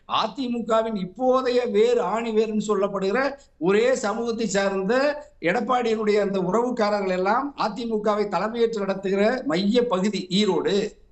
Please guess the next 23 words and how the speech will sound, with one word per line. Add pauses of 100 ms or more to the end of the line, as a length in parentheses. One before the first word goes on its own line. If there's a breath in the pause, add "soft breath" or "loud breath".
(160)
அதில்
கிழக்கு
பகுதி,
அந்த
ஈரோடு
கிழக்கு
தொகுதியில (440)
ஒரு
சிறுபான்மை
சமூகத்தை
சார்ந்த (220)
ஒரு
கா-,
கா-,
கா-,
காங்கிரஸ்,
இந்தியாவிலேயே
கரைந்து
போய்
வருகிற
காங்கிரஸ்
கை
சின்னம்,